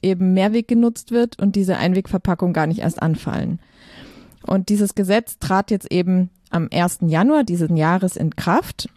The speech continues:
Es gab auch schon eine Vorlaufzeit, also es waren alle informiert. Ähm, es war schon seit etwa zwei Jahren klar, dass diese Mehrwegangebotspflicht kommen soll für die Gastronomiebetriebe.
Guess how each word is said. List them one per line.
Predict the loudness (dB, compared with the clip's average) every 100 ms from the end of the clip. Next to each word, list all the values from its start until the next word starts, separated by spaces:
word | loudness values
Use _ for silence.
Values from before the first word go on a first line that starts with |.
| _ -20 -20 -6
Es | -4
gab | 0 0 0
auch | -2
schon | 2 2
eine | 2
Vorlaufzeit, | 2 2 2 0 -2 -2 0 2 2
also | 0 0
es | 0
waren | 0 2 2
alle | 2 2 2
informiert. | 2 2 2 4 4 2 -4 -16 -6
Ähm, | -2 0 0 -2 -6 _
es | -10 -4
war | -2 0
schon | 0 0 -2
seit | 0 0 -2 -4
etwa | -8 -4 -4
zwei | -4 0 2
Jahren | 2 2 2
klar, | 0 0 2
dass | 2 -2
diese | -2 -4 0
Mehrwegangebotspflicht | 0 0 -2 -2 0 0 -2 -4 -4 -6 -4 -4 -4
kommen | 0 2 2
soll | 2 2 0
für | -2
die | 0
Gastronomiebetriebe. | 0 -2 0 2 4 2 0 -4 -2 0 0